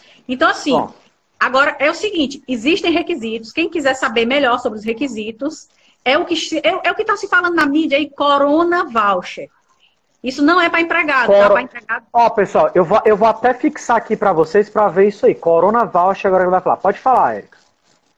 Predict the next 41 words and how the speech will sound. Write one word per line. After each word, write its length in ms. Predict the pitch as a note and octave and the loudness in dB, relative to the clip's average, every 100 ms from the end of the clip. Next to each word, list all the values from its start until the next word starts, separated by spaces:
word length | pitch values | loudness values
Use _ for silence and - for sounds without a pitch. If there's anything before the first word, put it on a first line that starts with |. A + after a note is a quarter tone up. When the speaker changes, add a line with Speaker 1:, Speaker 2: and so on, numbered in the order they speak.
| _ | _
Speaker 1:
Pronto. 380 | C#4 B3+ G3 - _ - | -4 -2 -4 -12 _ -8
É, 680 | A3 B3 B3 B3 A#3+ A#3+ A3+ _ _ _ _ _ _ _ _ | -2 0 2 2 2 0 -6 _ _ _ _ _ _ _ _
então, 240 | A#3+ D4 | -6 0
assim, 440 | E4+ - C#4 E3+ - C4+ | 0 0 -6 -6 -14 -8
então, 260 | C#4 F#4 | -4 -2
antes, 240 | F4 G4 - | 0 -2 0
antes 200 | G4 - | -2 0
de 100 | E4 | -2
eu 140 | F4+ | -2
falar 300 | F4 E4+ C#4+ | -2 0 0
sobre 200 | C#4 C4+ | 0 -4
o 40 | C4+ | -2
Corona 340 | A#3+ A3+ G#3+ | -2 -2 -2
Voucher, 340 | A#3+ D4 C4 B3+ | 0 0 0 -6
então, 160 | C#4 | -8
só 360 | C#4 - E4+ E4+ | -12 -4 -2 0
pra 160 | E4+ | -2
fazer 420 | F4 E4 C4+ D4+ D#4+ | -2 -2 2 2 2
um, 300 | E4 D#4+ - _ _ _ | 0 -2 -6 _ _ _
é 100 | - | -6
possível, 600 | - F#4 - E4 D#4 B3+ | -4 -6 -2 0 2 0
gente, 420 | A#3 G#3 F#3 - - _ _ | -2 -6 -10 -16 -20 _ _
a 80 | A3 | -2
empresa 640 | C#4+ D4+ C4 C4 A#3+ G#3+ G#3+ | 0 0 2 4 2 0 -4
não 160 | B3 | -4
demitir, 720 | C#4 C#4+ D#4 - A#3 A3+ G#3+ A3+ - - F#3+ | -2 0 -2 -4 -8 -6 -8 -12 -20 -18 -10
dá, 380 | G#3 C4+ E4 E4 | -2 2 2 0
dá 220 | A#3 D4+ | 0 -2
pra 120 | D#4+ | -2
sobreviver, 580 | D4+ B3 A#3 G#3 G#3+ G#3+ | -6 -6 -8 -6 -6 -4
dá 180 | A3 A#3+ | -4 -4
pra 120 | B3 | -6
sobreviver. 400 | A#3 G#3 G3 G3 | -12 -12 -12 -10
Existem 480 | B3+ A3+ D4+ F4+ D#4+ | -10 -4 -2 -2 -2
mecanismos 800 | D4+ D#4+ E4 C4 C#4+ C#4+ A#3+ A3 | -2 -2 -2 0 0 -2 -4 -6
que 80 | C4+ | -6
a 60 | |
própria 280 | C4+ C#4+ D#4+ | -4 -4 -2
medida 260 | C#4+ A#3+ A3 | -4 -4 -8
provisória 400 | A3 G3 A3+ C#4+ | -10 -8 -6 -8
traz. 640 | - C#4 C#4+ C#4+ A3 | -4 0 0 0 -6